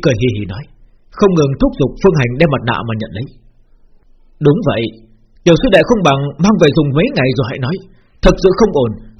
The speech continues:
cầm tới đây sư huynh đổi lại cho ngươi." Bên cạnh một người cũng nói như vậy, dáng vẻ hào phóng thân thiện. "À, nếu ba vị sư huynh đã nói như vậy, thì ta chọn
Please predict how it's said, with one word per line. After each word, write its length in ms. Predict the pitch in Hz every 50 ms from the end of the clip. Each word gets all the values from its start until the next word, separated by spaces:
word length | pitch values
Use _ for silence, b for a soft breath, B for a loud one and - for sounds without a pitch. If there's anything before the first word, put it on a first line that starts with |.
| - 170
cầm 120 | 165 156 156 151
tới 100 | 247 214
đây 80 | 185 175 -
sư 60 | 190 185
huynh 160 | 180 165 156 151
đổi 100 | 123 117 127
lại 80 | 113 -
cho 80 | - 131 123
ngươi." 160 | 127 123 123 110 - - - - _ _ _ _ _ _ _ _ _ _ _ _ _ _ _ _ _ _ _ _ _ _ _ _ _ _ _ - 175
Bên 100 | 190 175 170
cạnh 120 | 160 139 151 147
một 80 | 143 - 135
người 140 | 139 135 -
cũng 120 | 196 190 175
nói 120 | 151 180 233 220
như 60 | - 117
vậy, 80 | 98 - - - _ _ _ _ _ - -
dáng 160 | 156 175 262 196
vẻ 80 | 156 117 104 110
hào 120 | 123 117 -
phóng 120 | - 143 208 -
thân 100 | 165 117 -
thiện. 140 | 104 87 - - - _ _ _ _ _ _ _ _ _ _ _ _ _ _ _ _ _ _ _ - 131 135
"À, 20 | 135 - - - - _ _ _ _ _ - 135
nếu 100 | 151 190 220 220
ba 60 | 196 170
vị 60 | 170 156 -
sư 80 | 180 175
huynh 140 | 165 156 170
đã 40 | 160 151
nói 80 | 151 226 254 196
như 60 | 156 -
vậy, 100 | 113 107 - - - - _ _ _ -
thì 80 | 170 -
ta 80 | 185 185 185 -
chọn 140 | 175 -